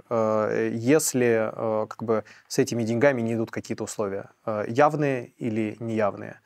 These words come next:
Но, э, я в целях безопасности, э, своей и безопасности команды принял принципиальное решение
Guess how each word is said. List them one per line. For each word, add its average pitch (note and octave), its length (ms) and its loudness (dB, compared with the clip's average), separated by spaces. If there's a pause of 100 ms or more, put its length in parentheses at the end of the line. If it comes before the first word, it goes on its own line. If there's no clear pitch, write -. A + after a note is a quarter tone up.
(120)
Но, C3 680 4 (300)
э, B2 60 2
я C3+ 260 6
в - 80 -4
целях A#2 340 2
безопасности, A2+ 800 0
э, G#2 500 -2
своей A2+ 560 2 (160)
и - 20 -4
безопасности G#2+ 480 -4
команды D3 640 4
принял B2 260 -2
принципиальное A2 580 -2
решение C#3+ 480 2